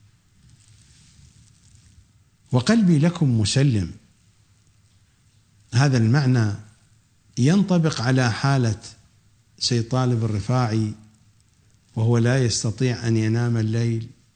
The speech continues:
أو سيد مرتضى العسكري لم ينم إلى الصباح حينما سمع بخبر إصدار حكم الإعدام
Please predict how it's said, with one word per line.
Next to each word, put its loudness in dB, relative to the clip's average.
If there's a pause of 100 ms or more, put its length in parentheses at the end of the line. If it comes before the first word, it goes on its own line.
(160)
أو -2
سيد -2
مرتضى -4
العسكري -2 (1600)
لم 2
ينم 2
إلى -4
الصباح -4 (380)
حينما -2
سمع -4 (1400)
بخبر -2
إصدار 0 (140)
حكم -4
الإعدام -4